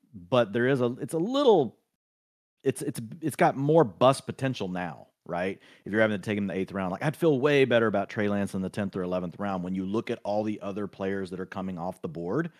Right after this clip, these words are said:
in the seventh and eighth rounds. Like, look, the upside case is still there,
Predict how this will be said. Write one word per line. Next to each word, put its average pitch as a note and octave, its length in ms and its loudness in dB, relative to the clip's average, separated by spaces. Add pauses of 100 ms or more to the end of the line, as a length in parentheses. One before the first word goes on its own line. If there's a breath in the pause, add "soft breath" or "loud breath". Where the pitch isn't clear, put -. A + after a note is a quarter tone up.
(360 soft breath)
in A2 80 -4
the A2+ 80 0
seventh B2+ 260 0
and B2+ 100 -4
eighth B2+ 160 -4
rounds. C3 300 -2
Like, G2 160 -2
look, A#2+ 220 0 (160)
the B2+ 140 -2
upside D3 440 4
case B2+ 300 2
is F#2+ 100 -4
still G2+ 220 -2
there, F2 340 -6